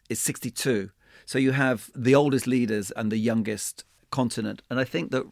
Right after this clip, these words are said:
really right across Africa, this is beginning to grate. And because of social media, because of the spread of music and blogs and a kind of a whole underground scene that's very difficult for even the most authoritarian leader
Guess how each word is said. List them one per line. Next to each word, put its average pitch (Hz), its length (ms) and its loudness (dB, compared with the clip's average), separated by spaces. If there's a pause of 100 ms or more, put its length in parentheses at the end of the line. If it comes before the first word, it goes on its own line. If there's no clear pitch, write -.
(140)
really 139 240 2
right 123 380 0
across - 560 -4
Africa, 110 500 -8 (320)
this 135 280 -4
is 120 100 -4
beginning 113 560 -2
to 107 380 -4
grate. 110 560 -4 (500)
And - 100 -10
because 143 300 -2
of 135 100 -2
social 117 360 -2
media, 107 560 -6 (260)
because 120 300 -6
of 117 180 -4
the 107 180 -6
spread 107 800 -2 (120)
of 104 480 -8
music 120 720 0
and 101 240 -10
blogs 117 640 0 (120)
and 110 80 -2
a 110 40 -4
kind 117 180 -2
of 104 60 -6
a 110 60 -4
whole 131 280 0
underground 113 540 -2
scene 143 280 -2
that's 101 140 -4
very 120 200 -2
difficult - 600 -8 (160)
for - 140 -4
even 110 160 0
the 113 80 0
most 110 180 -2
authoritarian 110 920 -2
leader 104 340 -2